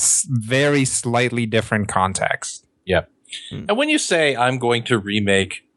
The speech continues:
Speaker 2: Psycho shot for shot the way Hitchcock did it, what you're basically doing is setting yourself an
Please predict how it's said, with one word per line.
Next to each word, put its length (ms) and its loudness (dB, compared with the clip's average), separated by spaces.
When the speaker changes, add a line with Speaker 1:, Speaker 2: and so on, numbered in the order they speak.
Speaker 2:
Psycho 640 2
shot 400 0
for 100 -14
shot 300 0
the 100 0
way 140 0
Hitchcock 520 0
did 160 0
it, 120 0
what 240 0
you're 120 2
basically 500 2
doing 320 2
is 160 0
setting 240 0
yourself 460 2
an 120 2